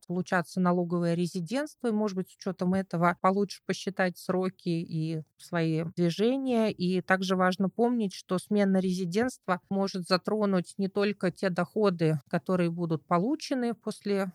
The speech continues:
этой смены резидентства, но и налоги по операциям, которые уже были в течение этого года осуществлены. Ну, допустим, если человек в двадцать втором году продал в России квартиру,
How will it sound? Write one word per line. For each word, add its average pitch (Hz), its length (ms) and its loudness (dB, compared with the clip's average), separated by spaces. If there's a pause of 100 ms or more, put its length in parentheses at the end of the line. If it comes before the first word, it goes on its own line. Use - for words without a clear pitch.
этой 180 260 -4
смены 190 380 0
резидентства, 180 680 0
но 190 300 4
и 190 240 2 (100)
налоги 202 560 6
по 202 360 2
операциям, 202 680 2
которые 196 380 0
уже 190 180 2
были 214 320 2
в - 80 -2
течение 165 480 -2
этого 156 240 -4
года 170 360 0
осуществлены. 170 840 -2
Ну, 160 140 0
допустим, 170 520 -2
если 175 280 0
человек 185 640 2
в - 60 -16
двадцать 185 280 4
втором 180 340 2
году 180 840 -2
продал 175 520 0
в 160 40 -6
России 180 720 -2
квартиру, 214 800 -2